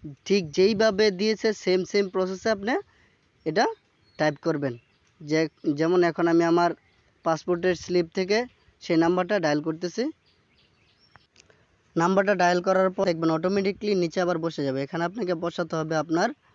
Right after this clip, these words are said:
জন্ম তারিখ। ঠিক যেভাবে আপনার পাসপোর্টে দেওয়া হয়েছে ঠিক সেই সেইভাবে আপনি জন্ম তারিখটা দিয়ে দিবেন। যেমন আমি দিয়ে দিয়েছি দুই স্পেস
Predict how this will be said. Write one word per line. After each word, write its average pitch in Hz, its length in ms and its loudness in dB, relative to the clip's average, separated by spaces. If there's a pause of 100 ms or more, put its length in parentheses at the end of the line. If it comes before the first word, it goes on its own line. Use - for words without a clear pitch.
(440)
জন্ম 185 280 0
তারিখ। 180 280 -2 (600)
ঠিক 180 220 0
যেভাবে 185 440 2
আপনার 220 240 0
পাসপোর্টে 196 480 -4
দেওয়া 196 240 2
হয়েছে 202 320 2
ঠিক - 300 -6
সেই 196 400 -2
সেইভাবে 170 520 0
আপনি 185 360 -2 (500)
জন্ম 170 240 2
তারিখটা 214 420 0 (460)
দিয়ে 185 220 0
দিবেন। 156 280 -2 (2750)
যেমন 156 340 0
আমি 165 220 0
দিয়ে 180 160 -2
দিয়েছি 190 440 -2 (460)
দুই 151 420 -2 (600)
স্পেস 156 540 -4